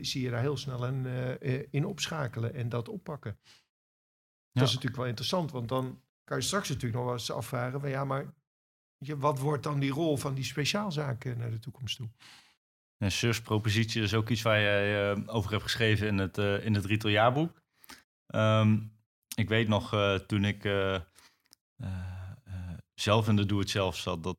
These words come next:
Speaker 2: bijvoorbeeld click and collect, hè, dat was altijd zo'n serviceonderdeel waarvan we dachten van, "Ja, dat,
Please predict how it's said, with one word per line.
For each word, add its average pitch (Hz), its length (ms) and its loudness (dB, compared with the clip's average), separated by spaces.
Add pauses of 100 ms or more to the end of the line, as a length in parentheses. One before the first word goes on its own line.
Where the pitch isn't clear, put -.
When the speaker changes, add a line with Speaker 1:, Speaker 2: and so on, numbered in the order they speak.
(140)
Speaker 2:
bijvoorbeeld 104 580 -8
click 120 260 0
and 110 120 4
collect, 110 540 4 (280)
hè, 104 120 2
dat 107 160 0
was 127 200 2
altijd 131 300 2
zo'n 120 140 2
serviceonderdeel 123 720 2
waarvan 117 300 2
we 110 60 0
dachten 110 300 -2
van, 113 100 -4
"Ja, 110 140 4
dat, 110 180 0